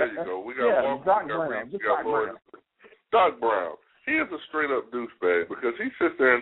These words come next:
Speaker 1: tell Marty, "No, you can't do anything to affect your future." But the whole reason he created the time machine was so he could go back in time and affect Marty's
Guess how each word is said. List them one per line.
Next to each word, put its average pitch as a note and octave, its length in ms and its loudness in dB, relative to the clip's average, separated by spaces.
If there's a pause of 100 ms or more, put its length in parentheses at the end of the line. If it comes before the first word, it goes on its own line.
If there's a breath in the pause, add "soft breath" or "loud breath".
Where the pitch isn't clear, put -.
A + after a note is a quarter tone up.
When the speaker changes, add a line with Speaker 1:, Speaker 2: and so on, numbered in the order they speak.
Speaker 1:
tell B2+ 240 4
Marty, G#2+ 400 0
"No, B2 240 -6
you C3 160 -16
can't A#2+ 320 -4
do A#2 240 0
anything G#2 400 -4
to F#2 160 4
affect A2 400 0
your F#2+ 160 -6
future." G#2+ 480 -14 (400 loud breath)
But C3 160 2
the C3+ 80 0
whole F3 400 -2
reason D#3+ 320 -12
he D#3+ 160 -16
created C#3+ 640 -4
the A#2+ 80 -10
time D#3 320 0
machine A2+ 320 -10
was A#2+ 160 -4
so C3+ 160 2
he C#3 160 -6
could A#2 160 -14
go C3 160 4
back C#3 240 0
in B2+ 160 -12
time C3+ 320 4 (320 loud breath)
and A2+ 80 0
affect C3+ 480 0
Marty's C3 400 2